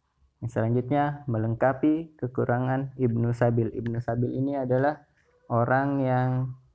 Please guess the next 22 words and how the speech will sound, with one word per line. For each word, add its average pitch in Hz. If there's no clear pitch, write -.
berjalan, 139
perjalanan 123
jauh 135
menuntut 120
ilmu. 120
Yang 120
berikutnya 131
adalah 147
memberikan 131
makanan 143
hewan 139
bila 127
lapar. 123
Nah, 127
teman-teman, 131
jika 117
teman-teman 131
memelihara 123
hewan 139
atau 127
binatang 139
peliharaan 120